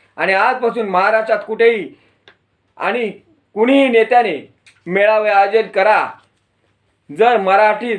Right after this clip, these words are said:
जर कुणी नेता बोलत नसेल, तर मराठी माणसांनी तो आपला अपमान समजून त्या समेमधून निघून जायचे आहे. आणि जर कोणी निघून जात नसेल, तर त्याने स्वतःचा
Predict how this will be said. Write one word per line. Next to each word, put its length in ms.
जर 120
कुणी 280
नेता 260
बोलत 400
नसेल, 480
तर 100
मराठी 360
माणसांनी 500
तो 160
आपला 420
अपमान 460
समजून 460
त्या 420
समेमधून 840
निघून 480
जायचे 320
आहे. 240
आणि 240
जर 240
कोणी 240
निघून 320
जात 260
नसेल, 440
तर 80
त्याने 280
स्वतःचा 760